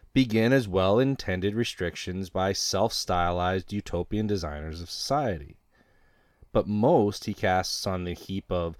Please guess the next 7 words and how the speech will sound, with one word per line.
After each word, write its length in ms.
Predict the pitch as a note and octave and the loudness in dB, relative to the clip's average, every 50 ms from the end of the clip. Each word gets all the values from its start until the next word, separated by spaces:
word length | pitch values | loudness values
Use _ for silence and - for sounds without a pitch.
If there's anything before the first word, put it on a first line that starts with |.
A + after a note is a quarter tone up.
| - - - - - | -16 -20 -20 -12 -6
malicious 560 | F2+ F#2+ G2 G#2 B2 B2 - - A2+ F#2+ - | -2 0 2 4 4 4 2 0 -4 -4 -4
meddling 560 | G2 F#2+ G2 A#2+ C3 G2+ E2+ E2+ E2 E2+ F2+ | -2 0 2 2 2 2 2 -2 -2 -4 -4
by 160 | F2 F2 F2 F2 | -2 -2 -2 -2
petty 340 | - - - F2 F#2 G2+ | -2 -2 -2 -2 -2 -2
thugs 340 | G2+ - - D#2 D#2 D2 - | -4 -4 -6 -8 -8 -8 -10
and 120 | F2+ E2+ - | -10 -10 -10
tyrants. 680 | - - F2+ F#2 F2+ D2+ C2+ C2+ - - - - - | -6 -4 -2 -2 -2 -4 -6 -12 -16 -16 -14 -14 -16